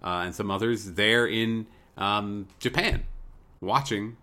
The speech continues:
Ohtani start, and he, you know, looked the part. He throws a hundred miles an hour. He throws some crazy slider that makes the Japanese hitters look ridiculous,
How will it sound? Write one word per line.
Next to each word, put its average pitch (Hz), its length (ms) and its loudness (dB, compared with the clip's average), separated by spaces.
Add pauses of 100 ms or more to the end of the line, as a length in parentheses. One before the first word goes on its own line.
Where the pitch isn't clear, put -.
(240)
Ohtani 110 340 -2
start, 110 300 0
and 82 140 -8
he, 98 220 -2
you 92 580 -6
know, 80 80 -8
looked 90 240 -10
the - 80 -8
part. 156 180 2
He 80 60 -6
throws 90 180 -4
a 85 40 -2
hundred 95 200 -2
miles 101 260 -2
an 92 80 -6
hour. 101 300 -4
He 85 60 -8
throws 90 240 -6
some 82 180 -12
crazy 92 300 -4
slider 90 320 -2
that 80 80 -10
makes 82 220 -8
the 85 120 -6
Japanese 80 460 -8
hitters 78 260 -8
look - 140 -12
ridiculous, 85 480 -6